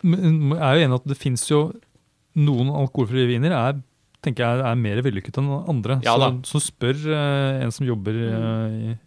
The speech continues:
Speaker 1: i, i en av
Speaker 2: Mm.
Speaker 1: Vinmonopolets butikker.
Speaker 2: Mm.
Speaker 1: Ja.
Speaker 3: Ja.
Speaker 2: Yes. Eh, så, eh,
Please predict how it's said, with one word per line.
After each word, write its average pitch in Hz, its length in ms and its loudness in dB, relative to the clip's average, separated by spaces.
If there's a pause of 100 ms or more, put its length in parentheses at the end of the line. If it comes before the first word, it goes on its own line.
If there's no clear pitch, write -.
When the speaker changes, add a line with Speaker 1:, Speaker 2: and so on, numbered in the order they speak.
(200)
Speaker 1:
i, 147 40 -6
i 127 60 -2
en 113 80 -2
av 117 80 0
Speaker 2:
Mm. 110 220 0
Speaker 1:
Vinmonopolets 107 320 -8
butikker. - 480 -12 (120)
Speaker 2:
Mm. 180 240 -6
Speaker 1:
Ja. 135 180 -4 (880)
Speaker 3:
Ja. 233 80 -10 (360)
Speaker 2:
Yes. - 360 -12 (280)
Eh, 120 340 -4 (100)
så, - 400 -8
eh, 156 500 -4